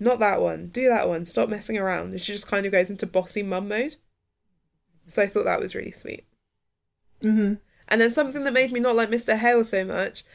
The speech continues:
Speaker 1: was that he, he's going to go and give a lecture, and he decides to do it on ecclesiastical architecture, and then it literally <laughs> says after that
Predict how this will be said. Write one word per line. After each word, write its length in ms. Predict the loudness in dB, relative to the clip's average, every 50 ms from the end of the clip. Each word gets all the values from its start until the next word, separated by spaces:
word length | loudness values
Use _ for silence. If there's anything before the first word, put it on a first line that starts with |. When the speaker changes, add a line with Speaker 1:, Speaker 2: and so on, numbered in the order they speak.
| -20 -20 _ -4
Speaker 1:
was 180 | -2 0 2
that 300 | 4 4 4 4 2 -2 _ _ _ _ _ _ -14
he, 420 | -10 -6 -4 0 2 4 4 4 2 -2 _ -8
he's 240 | -4 -4 -4 -2 0
going 280 | 2 2 4 4 2 0
to 80 | 0
go 100 | 0 0
and 100 | 0 0
give 240 | 0 -2 -2 -4 -6 -6 -2
a 40 | 0
lecture, 680 | 4 4 4 2 2 -2 -8 -8 -6 -4 -4 -4 -6 -8 -16 -20 _ -8
and 100 | -4 -2
he 100 | -2 -2
decides 380 | -2 -2 2 2 2 2 2 0
to 60 | 0
do 160 | 2 2 4
it 60 | 4
on 120 | 2 0 -2
ecclesiastical 720 | -2 -2 -2 -2 0 2 0 0 0 -2 -4 -4 -2 0
architecture, 840 | 0 0 0 0 -2 -4 -2 -2 -2 -2 0 2 2 2 2 0 -2 -2
and 120 | 0 0
then 100 | 0 0
it 100 | 0 4
literally 360 | 4 4 4 4 2 -2 -2
<laughs> 80 | 0 0
says 160 | 0 2 2
after 300 | 2 2 0 0 -4 -4
that 280 | -2 -2 -4 -4 -8